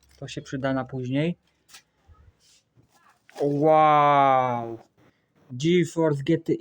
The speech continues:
X siedemset pięćdziesiąt Ti. Ja cię kręcę.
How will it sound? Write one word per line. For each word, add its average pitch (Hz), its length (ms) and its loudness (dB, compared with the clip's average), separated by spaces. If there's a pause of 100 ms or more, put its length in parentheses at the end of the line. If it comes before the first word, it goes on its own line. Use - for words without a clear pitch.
(180)
X - 200 -8
siedemset 160 640 -6
pięćdziesiąt 165 540 -6
Ti. 170 760 2 (1700)
Ja 139 720 4
cię 135 160 -4
kręcę. 139 880 2